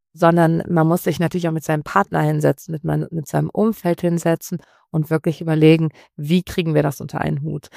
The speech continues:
Ist das machbar? Ist es nicht machbar? Meine Mutter ist mit auf Geschäftsreise gekommen, äh, während meiner Stillzeit.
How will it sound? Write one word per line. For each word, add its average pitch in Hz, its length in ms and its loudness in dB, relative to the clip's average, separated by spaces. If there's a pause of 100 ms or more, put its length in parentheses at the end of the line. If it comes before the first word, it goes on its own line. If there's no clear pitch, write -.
(160)
Ist - 340 4
das - 180 0
machbar? - 420 -4
Ist - 180 -4
es - 140 -12
nicht 175 240 -4
machbar? - 460 -8 (340)
Meine 131 140 0
Mutter 156 280 2
ist - 140 -4
mit 170 140 -6
auf 147 140 -4
Geschäftsreise 139 640 -2
gekommen, 151 560 -8
äh, - 160 -6
während 160 240 -2
meiner 143 220 -4
Stillzeit. 131 840 0